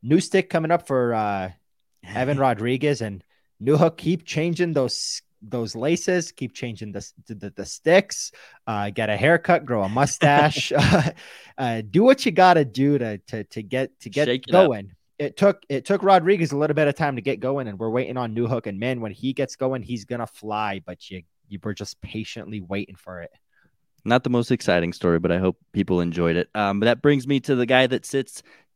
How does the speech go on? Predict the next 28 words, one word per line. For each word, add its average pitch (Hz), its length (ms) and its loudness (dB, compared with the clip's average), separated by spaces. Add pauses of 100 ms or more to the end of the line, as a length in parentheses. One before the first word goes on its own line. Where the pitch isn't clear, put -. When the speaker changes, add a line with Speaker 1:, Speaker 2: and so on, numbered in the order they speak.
(120)
Speaker 2:
on 117 120 0
the 139 120 2
other 160 160 4
side 107 240 -2
of 98 100 -2
Evan 95 260 -2
Rodriguez, 87 600 -4
and 92 80 -10
that's 104 180 -8
Logan 117 360 0
O'Connor. 104 500 -4
You've 92 200 -8
kind 110 220 -6
of 92 160 -10
mentioned 101 340 -8
his 95 140 -10
name 95 220 -6
already 95 340 -2
a 85 60 -6
couple 98 300 -8
times 92 320 -12
this 90 160 -16
season, 104 400 -12
and 92 120 -12 (320)
just - 180 -6
what 123 140 0
he's 123 180 0
brought 123 320 0